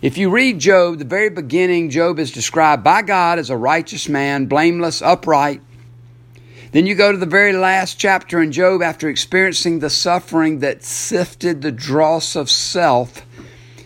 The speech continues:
he said, "I had heard of you, my ears had heard of you,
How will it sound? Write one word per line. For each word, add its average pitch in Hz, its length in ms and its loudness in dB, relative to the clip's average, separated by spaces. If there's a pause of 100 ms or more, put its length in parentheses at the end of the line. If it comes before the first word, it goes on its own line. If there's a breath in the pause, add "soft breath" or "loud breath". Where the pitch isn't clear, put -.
(160 loud breath)
he 165 160 -2
said, 143 580 2
"I 175 300 0
had 196 280 -4
heard 196 420 -4
of 104 160 -6
you, 90 200 -4
my 151 200 -4
ears 240 340 -4
had 160 120 -4
heard 185 220 -4
of 113 140 -8
you, 87 300 -6